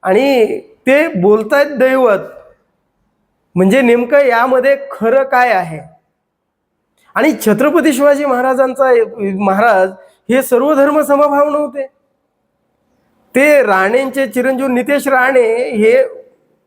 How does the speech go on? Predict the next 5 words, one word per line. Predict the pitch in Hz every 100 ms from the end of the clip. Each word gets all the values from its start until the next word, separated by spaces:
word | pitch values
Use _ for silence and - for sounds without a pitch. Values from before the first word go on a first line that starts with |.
| _
भाजपचे | 147 175 233 269 285 294
मंत्री | 262 233 247 311 285
आहेत | 233 220 - _ _ _ _ _ _ -
आणि | 170 240
देवेंद्र | 196 214 277 285